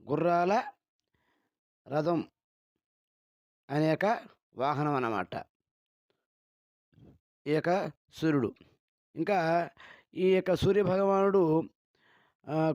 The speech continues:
కృత్తిక, ఉత్తర, ఉత్తరాషాఢ ఈ నక్షత్రాలకు అధిపతి. ఈయన, ఆ, నవరత్నాల్లో కెంపుకి, ఆ, ప్రతీక అన్నమాట.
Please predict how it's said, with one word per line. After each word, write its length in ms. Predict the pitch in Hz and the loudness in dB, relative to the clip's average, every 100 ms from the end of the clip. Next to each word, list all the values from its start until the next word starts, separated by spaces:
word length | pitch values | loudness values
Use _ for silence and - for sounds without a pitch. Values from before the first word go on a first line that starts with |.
| - | -2
కృత్తిక, 600 | 160 - 196 - 208 226 - - _ _ - | -6 -2 -2 0 0 0 -4 -12 _ _ -6
ఉత్తర, 580 | 147 - 180 185 208 226 - _ | -6 -2 0 2 0 -2 -8 _
ఉత్తరాషాఢ 720 | 143 - 160 131 127 120 95 82 - _ _ _ _ _ | -10 -4 -2 0 -2 -2 -4 -6 -12 _ _ _ _ _
ఈ 120 | 147 165 | 0 2
నక్షత్రాలకు 520 | 160 190 185 185 151 | 2 0 0 2 2
అధిపతి. 520 | 151 156 170 202 247 679 - _ _ _ _ | 0 0 0 0 -2 -4 -18 _ _ _ _
ఈయన, 640 | 165 202 208 202 170 180 - - - - - - | 0 2 2 2 2 0 -2 -10 -20 -20 -12 -4
ఆ, 800 | 170 170 165 160 156 147 139 139 | 0 0 0 0 0 0 0 0
నవరత్నాల్లో 640 | 151 190 214 196 208 208 | 0 0 -2 0 0 0
కెంపుకి, 800 | - 180 180 214 220 190 165 170 - _ _ _ _ | 0 0 0 -2 2 2 2 0 -2 _ _ _ _
ఆ, 320 | 135 156 156 | -4 0 0
ప్రతీక 360 | 151 156 147 175 | 0 -2 -2 0
అన్నమాట. 420 | 156 127 110 92 | 0 0 -2 -2